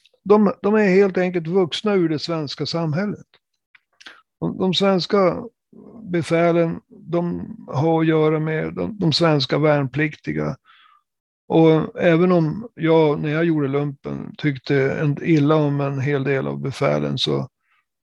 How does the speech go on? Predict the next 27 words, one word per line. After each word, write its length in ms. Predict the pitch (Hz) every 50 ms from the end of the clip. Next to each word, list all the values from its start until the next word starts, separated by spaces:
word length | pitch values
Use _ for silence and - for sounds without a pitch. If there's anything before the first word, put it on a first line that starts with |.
| _ _ - -
så, 400 | - - - - 151 160 143 139
så 160 | - 170 156
tog, 400 | - 160 156 156 151 139 139 131
tog 240 | - 160 160 160 151
ju 60 | 143
befälen 540 | 139 147 139 - 147 165 185 190 180 151 143
intryck 460 | 139 139 123 - 135 139 135 - -
av 120 | 143 139 139
oss 240 | 139 139 - -
också. 340 | 196 202 202 - - - 135
Det 100 | 147 160
har 120 | 165 180 170
jag 140 | 147 131
fattat 380 | - 139 135 131 - - - -
senare, 460 | - 76 71 139 78 87 92 - -
va? 160 | - - - - _ _ _ _ _ _ _ _ _ _ - - - - - - - - - - _ _ _ _ _ _ _
Men 120 | 160 170 196
om 100 | 202 190
Sverige 480 | - 208 220 226 240 240 240 233 208
ansluts 680 | 180 175 165 151 143 - - 156 151 151 147 - - -
till 160 | - 131 131
nato, 400 | 139 139 147 151 151 - - -
då 120 | 170 185
kommer 280 | 180 196 202 214 214 208
de 160 | 202 180 160
svenska 460 | - - 165 151 143 135 - - 175
befälen, 680 | 160 156 135 - - 143 147 151 156 151 143 143 151 202